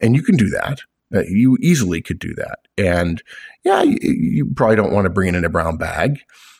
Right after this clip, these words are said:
and you wanna bring something that's not too messy. You don't have to bring what your kids are gonna bring. Yes, you could get something prepared.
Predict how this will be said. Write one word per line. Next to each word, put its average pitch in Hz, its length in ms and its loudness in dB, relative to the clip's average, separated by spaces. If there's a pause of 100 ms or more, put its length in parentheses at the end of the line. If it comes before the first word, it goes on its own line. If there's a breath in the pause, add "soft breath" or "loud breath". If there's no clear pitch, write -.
and 110 120 2
you 113 80 4
wanna 110 240 2
bring 95 260 0
something 92 520 -2
that's 82 440 -4 (140)
not 98 420 -2
too 104 180 0
messy. 90 460 -2 (300 loud breath)
You 101 100 -8
don't 98 140 0
have 104 140 0
to 113 100 0
bring 92 260 0
what 92 120 0
your 95 140 -2
kids 85 300 -2
are 80 60 -4
gonna 73 160 -6
bring. 69 360 -6 (360 loud breath)
Yes, 120 360 0
you 120 80 4
could 101 140 0
get 98 160 0
something 92 360 0
prepared. 101 800 0